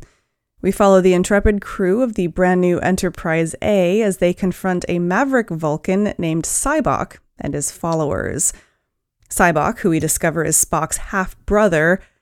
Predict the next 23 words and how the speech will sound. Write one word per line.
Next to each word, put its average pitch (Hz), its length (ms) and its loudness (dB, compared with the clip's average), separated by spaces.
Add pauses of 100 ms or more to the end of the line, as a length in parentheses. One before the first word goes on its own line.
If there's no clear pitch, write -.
(160)
spoiler 208 760 4
alert, 165 360 4
<laughs> - 60 -8 (2000)
hijacks 285 520 4
the 285 140 0
ship 339 340 0
as 247 200 0
he 277 100 4
attempts 285 400 2
to 269 120 -4
reach 254 300 -4
what 240 140 0
he 277 180 0
thinks 262 280 0
is 240 160 0
God, 214 640 -2 (180)
residing 175 600 0
in 170 140 0
the 160 60 -2
center 214 440 -2
of 240 160 -8
the 262 80 -4
galaxy. - 760 -6